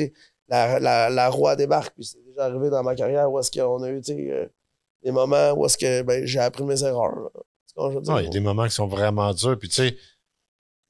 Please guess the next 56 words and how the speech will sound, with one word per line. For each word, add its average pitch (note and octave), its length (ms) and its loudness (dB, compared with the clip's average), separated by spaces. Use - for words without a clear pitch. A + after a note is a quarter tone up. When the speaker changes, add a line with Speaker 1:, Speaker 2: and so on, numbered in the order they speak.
Speaker 2:
faut A#2+ 100 -6
que - 80 -16
t'ailles C#3 460 0
les A2+ 140 0
moyens A2+ 600 2
puis A#2+ 100 -6
le G#2 100 2
courage A#2 500 0
de G#2 60 -2
tes F#2+ 140 -4
convictions. G#2 760 -2
Parce F#2 140 -4
que, - 80 -14
tu B2 240 0
sais, F#2 40 -2
j-, F#2 120 -4
moi, A#2+ 100 0
j'ai A2 120 0
eu - 20 -2
des G2 160 -2
employés G2 260 -4
qui A2+ 60 -2
ont F2+ 120 -2
fait F#2+ 140 -6
ça A2 160 0
exactement. F#2+ 600 -2
Ils, F2 140 -2
ils, E2+ 240 -8
ils - 720 -18
étaient - 100 -20
pas G#2+ 80 -2
d'accord G2+ 200 2
avec G2+ 80 2
la - 0 -
position G2 260 0
que G2+ 80 0
je F#2 160 0
gérais F#2 380 0
une F#2+ 80 0
de F#2 80 0
mes F#2 140 -2
entreprises, F#2 500 -2
puis - 120 -6
ils F2+ 40 0
ont F2+ 80 -2
dit, « E2+ 100 -2
On, F2 300 -2
on F2 40 -4
va F2+ 120 0
faire G2+ 160 0
la F#2 120 0
même F2+ 200 -4
affaire. » A#2 440 0
Tu - 40 -6
sais, A2+ 80 2
après F2+ 240 -2